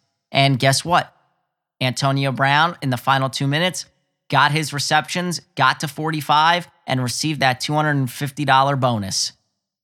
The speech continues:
Seahawks quarterback Russell Wilson said at the end of a twenty-six twenty-three win over the forty-niners on Sunday that he changed the play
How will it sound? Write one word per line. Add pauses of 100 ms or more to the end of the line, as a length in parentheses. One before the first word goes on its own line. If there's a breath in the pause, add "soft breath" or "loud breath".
(3000)
Seahawks
quarterback
Russell
Wilson
said
at
the
end
of
a
twenty-six
twenty-three
win
over
the
forty-niners
on
Sunday (300)
that
he
changed
the
play